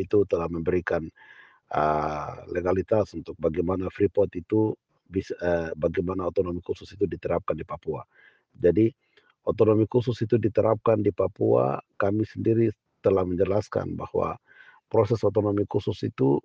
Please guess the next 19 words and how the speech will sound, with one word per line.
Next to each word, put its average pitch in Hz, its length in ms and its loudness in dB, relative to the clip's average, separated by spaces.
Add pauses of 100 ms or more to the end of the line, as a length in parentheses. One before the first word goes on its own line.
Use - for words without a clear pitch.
(440)
bisa 104 240 0
lahir 104 400 4
karena 98 400 -2
ada 98 240 -2
tuntutan 104 560 0 (160)
Papua 87 320 2
Merdeka. 80 480 0 (480)
Tuntutan 98 480 -2
itu 104 160 -2
sangat 95 320 0
solid. 78 320 2 (580)
Ah, 82 160 -4
rakyat 98 320 2
Papua 104 320 2
sekitar 98 480 0
dua 95 160 4
puluh 101 160 -2
tujuh 101 240 2
ribu 117 560 2